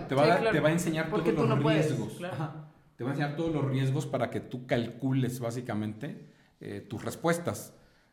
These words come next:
Speaker 1: Pero esa respuesta, básicamente, te va a estresar. Entonces, ¿qué pasa? Pues, si tú no entiendes eso, normalmente estás creando esa, esa respuesta bioquímica. Ahora, ¿qué pasa con tu mente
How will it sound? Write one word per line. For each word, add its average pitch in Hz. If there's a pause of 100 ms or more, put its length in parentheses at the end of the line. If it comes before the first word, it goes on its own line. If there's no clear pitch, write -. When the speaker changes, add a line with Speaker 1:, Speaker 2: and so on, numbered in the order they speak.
(120)
Speaker 1:
Pero 123
esa 139
respuesta, 151
básicamente, 127
te 131
va 107
a -
estresar. 104 (720)
Entonces, 110 (400)
¿qué 139
pasa? 139
Pues, -
si 107
tú 120
no 131
entiendes 131
eso, 139 (220)
normalmente 120
estás -
creando 131 (280)
esa, 107
esa 104
respuesta 104
bioquímica. 120
Ahora, 123 (460)
¿qué 139
pasa 143
con 135
tu 143
mente 147